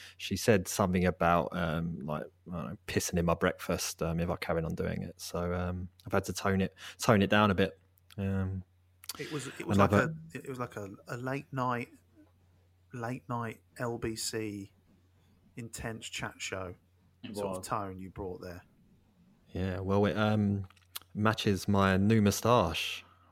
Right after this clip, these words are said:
Speaker 1: uh, which Hesketh, you, you're a big fan of,
Speaker 3: It's
Speaker 1: apparently.
Speaker 3: great. Like, you sent us a picture. For, for anyone listening who hasn't seen it, I don't know why they wouldn't have seen it. You haven't put it on the internet, have you?
Speaker 1: Uh, only on my private Instagram. I,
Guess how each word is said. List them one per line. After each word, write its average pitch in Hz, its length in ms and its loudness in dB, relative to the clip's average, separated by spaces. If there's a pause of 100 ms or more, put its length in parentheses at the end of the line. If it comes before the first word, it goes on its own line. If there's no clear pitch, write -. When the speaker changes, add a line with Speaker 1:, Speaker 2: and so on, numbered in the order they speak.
(160)
Speaker 1:
uh, 98 300 -6
which 98 320 -6
Hesketh, - 440 -2
you, 107 160 2
you're 104 220 6
a 92 60 4
big 90 160 0
fan 92 260 0
of, 107 160 0
Speaker 3:
It's 135 100 0
Speaker 1:
apparently. 113 420 4
Speaker 3:
great. - 180 -8 (320)
Like, 131 320 6 (400)
you 127 100 -2
sent 135 260 2
us 110 120 -4
a 123 40 -4
picture. 104 560 -6
For, 127 240 0
for - 60 0
anyone 131 640 2 (340)
listening 110 380 -2
who 107 120 0
hasn't 107 340 0
seen 92 260 -8
it, 98 140 -8 (580)
I 113 140 4
don't 113 180 4
know 110 100 4
why 104 140 0
they 101 100 0
wouldn't 104 240 -4
have 95 60 -14
seen 95 180 -6
it. 87 80 -10
You 107 100 -2
haven't 95 160 -10
put 101 100 -8
it 90 80 -2
on 98 80 -8
the 104 40 -8
internet, 98 280 -10
have 98 100 -8
you? 147 140 -6 (880)
Speaker 1:
Uh, 80 380 -6 (160)
only 98 180 2
on 87 80 2
my 87 80 0
private 87 420 0
Instagram. 90 640 -2
I, 92 60 -4